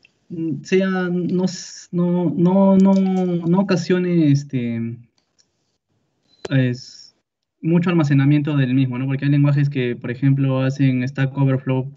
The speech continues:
al momento de acceso de memoria por ejecutar o el, al momento del compilado mismo del lenguaje, ¿no?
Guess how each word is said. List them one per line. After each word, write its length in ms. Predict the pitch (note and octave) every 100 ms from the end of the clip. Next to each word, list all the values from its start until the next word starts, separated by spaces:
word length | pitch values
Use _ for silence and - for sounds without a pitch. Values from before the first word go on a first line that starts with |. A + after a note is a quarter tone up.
| C3
al 100 | A#2+
momento 340 | B2 C3 C3+
de 160 | C3+ B2
acceso 320 | B2 B2+ C#3
de 80 | C3
memoria 540 | B2 B2 B2+ B2+ B2+
por 280 | B2 A#2+ A#2+ A#2+ C#3 C#3+ -
ejecutar 800 | C#3+ C#3+ C#3 C3 - C#3 C#3 C3+ C#3 - - _
o 160 | D3 C#3
el, 160 | C3 -
al 80 | C3+
momento 360 | C#3+ D#3 D3
del 160 | D3 C#3+
compilado 540 | C#3 B2 B2+ C#3 C#3
mismo 320 | C#3 C#3 C#3
del 80 | C3
lenguaje, 400 | A#2 B2 B2+ -
¿no? 260 | A2+ B2+